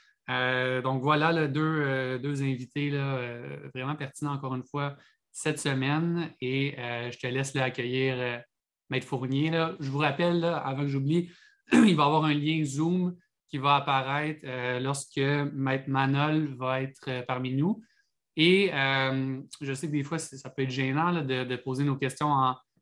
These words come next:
en direct au podcast, euh, par vidéo, mais il y a un moyen. Vous pouvez, là, euh, préciser que vous voulez être anonyme, puis on ne vous montrera pas à la caméra. Vous pouvez parler, poser votre question en direct sans qu'on vous voit ou qu'on on, on sache votre nom, là. C'est, c'est, c'est problématique. Donc,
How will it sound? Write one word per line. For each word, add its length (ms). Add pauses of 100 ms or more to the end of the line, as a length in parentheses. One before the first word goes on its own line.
(160)
en 140
direct 640
au 160
podcast, 680
euh, 500
par 220
vidéo, 380
mais 140
il 60
y 40
a 60
un 40
moyen. 540 (400)
Vous 80
pouvez, 320
là, 300
euh, 340
préciser 520
que 100
vous 120
voulez 180
être 120
anonyme, 640
puis 200
on 120
ne 40
vous 80
montrera 460
pas 80
à 20
la 100
caméra. 600
Vous 360
pouvez 120
parler, 460
poser 240
votre 160
question 320
en 140
direct 400
sans 260
qu'on 800
vous 140
voit 260
ou 40
qu'on 100
on, 500
on 40
sache 260
votre 200
nom, 180
là. 140
C'est, 180
c'est, 240
c'est 160
problématique. 640
Donc, 300